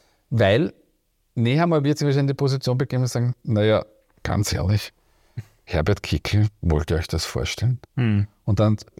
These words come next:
Speaker 1: schwenkt er hinüber, das machen die dann natürlich, sagt er, und jetzt schwenke ich von ganz weit rechts auf ganz weit links und wollt zu den Babler.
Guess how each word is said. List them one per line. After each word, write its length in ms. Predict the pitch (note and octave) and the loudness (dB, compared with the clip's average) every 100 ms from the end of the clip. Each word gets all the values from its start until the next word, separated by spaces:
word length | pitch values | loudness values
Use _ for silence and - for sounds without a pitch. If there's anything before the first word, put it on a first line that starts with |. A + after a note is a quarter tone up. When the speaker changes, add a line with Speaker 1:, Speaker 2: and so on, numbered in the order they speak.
| G#2+ | -2
Speaker 1:
schwenkt 420 | F#2 - G2+ G#2+ C#3 | 0 2 0 0 0
er 60 | |
hinüber, 480 | A#2+ A2+ G2+ F#2+ D#3 | 2 4 2 2 2
das 200 | - G2 | 0 -4
machen 320 | - F#2 - A2 | -2 -2 0 -2
die 80 | |
dann 120 | G#2 A2 | 0 0
natürlich, 240 | A#2+ A#2 | 0 -2
sagt 160 | A#2 G#2 | -2 -2
er, 80 | G#2 | -2
und 100 | G2 | -2
jetzt 160 | F2+ | -4
schwenke 300 | - F2+ G2+ | -2 -2 -2
ich 40 | F2 | -2
von 200 | E2+ - | -2 -2
ganz 340 | D#2 A#2 - | -2 -2 0
weit 160 | A#2+ A2 | 0 2
rechts 300 | F2+ F2+ - | 0 0 -6
auf 120 | - | -4
ganz 340 | - F#2 G2+ | -2 0 0
weit 140 | A2 F#2 | 0 0
links 220 | F#2 - | 0 2
und 100 | F2+ | 0
wollt 160 | D#2 - | 0 0
zu 80 | G#2 | 0
den 100 | G2+ | 0
Babler. 380 | D#2+ E2+ B2 | -4 -2 -4